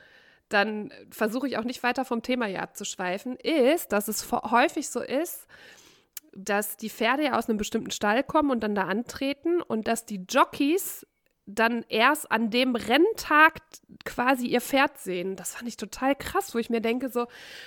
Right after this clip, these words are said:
überleg mal, beim Dressurreiten, beim Springreiten wird da so ein Geschiss drum gemacht, welcher Reiter auf welchem Zossen sitzt. Und da ist das halt einfach so, ja, weißt du, so, ich,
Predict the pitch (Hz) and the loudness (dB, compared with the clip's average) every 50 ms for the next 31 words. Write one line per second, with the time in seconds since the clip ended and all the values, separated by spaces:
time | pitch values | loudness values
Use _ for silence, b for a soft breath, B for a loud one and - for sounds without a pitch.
0 | B B - 226 220 233 247 - 277 269 220 233 240 226 233 240 - - - 302 | B B 0 2 2 2 0 0 0 2 2 2 0 0 -2 -2 -2 0 2 2
1 | 320 311 - 277 269 269 - 269 254 247 247 233 - - - - 262 269 277 269 | 4 4 4 2 0 2 2 2 4 4 2 0 -2 -4 -4 -2 0 0 0 0
2 | 262 - 220 202 208 214 - 247 226 247 247 254 254 240 220 196 196 254 277 285 | 0 2 2 2 2 2 0 -2 -4 -2 -2 0 -2 -2 -2 -2 -2 -2 -2 0
3 | - - 247 262 254 247 240 240 240 - - - - - 320 - - - - - | -2 -2 -2 0 0 0 0 0 0 -2 -4 -4 -2 -2 -4 -4 -4 -6 -2 -2
4 | 220 220 220 214 214 240 202 208 214 226 285 - - - - 196 220 220 262 285 | 0 0 0 0 0 0 0 0 0 -2 -2 -4 -8 -12 -4 -2 2 2 2 2
5 | 285 - 320 302 294 294 302 302 294 b b b b - 196 190 214 214 233 262 | 0 0 2 2 4 4 2 0 -2 b b b b -8 -2 0 2 2 2 2
6 | 269 - - 302 285 294 302 294 262 247 214 214 240 233 277 - 285 277 - - | 0 0 0 2 4 4 4 4 4 0 0 2 2 2 2 0 -2 -4 -4 0
7 | - 294 294 - - 240 214 190 185 196 240 302 - - - - - - B B | 0 0 0 2 0 -2 -2 -2 0 0 0 0 -2 -6 -12 -14 -14 -18 B B
8 | B B B B B B B B - 226 233 220 220 226 254 285 - 277 269 254 | B B B B B B B B 0 2 2 2 4 4 4 4 4 0 0 2
9 | 262 247 247 - - 226 226 - 254 233 - - 214 214 214 202 196 190 190 202 | 2 0 0 0 -2 -4 -4 -4 -6 -6 -4 -6 -4 -4 -4 -2 -4 -4 -6 -6
10 | 208 196 202 208 - 226 202 202 208 202 202 202 - 208 - - - | -6 -6 -6 -6 -6 -8 -6 -4 -4 -4 -4 -6 -6 -10 -12 -14 -18